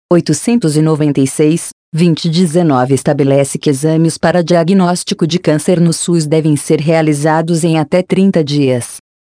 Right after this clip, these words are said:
Por isso, a Justiça determinou que, após a realização dos exames pendentes, os réus apresentem um plano de gestão para garantir o cumprimento desse prazo no futuro.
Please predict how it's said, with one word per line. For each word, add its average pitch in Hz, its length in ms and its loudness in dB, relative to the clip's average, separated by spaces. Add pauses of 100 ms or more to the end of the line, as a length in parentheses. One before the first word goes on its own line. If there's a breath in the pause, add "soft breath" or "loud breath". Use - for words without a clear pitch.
(100)
Por 165 200 2
isso, 165 440 0 (240)
a 131 80 0
Justiça 175 640 -2
determinou 165 720 2
que, 135 300 0 (200)
após 147 480 0
a 139 40 2
realização 151 760 0
dos 147 200 0
exames 160 520 0
pendentes, 151 840 0 (240)
os 175 140 0
réus 160 360 0
apresentem 170 720 0
um 180 140 2
plano 185 400 2
de 135 100 -4
gestão 139 460 -2
para 160 240 0
garantir 139 500 0
o 180 60 0
cumprimento 170 680 0
desse 156 440 0
prazo 151 420 0
no 175 100 2
futuro. 117 540 -2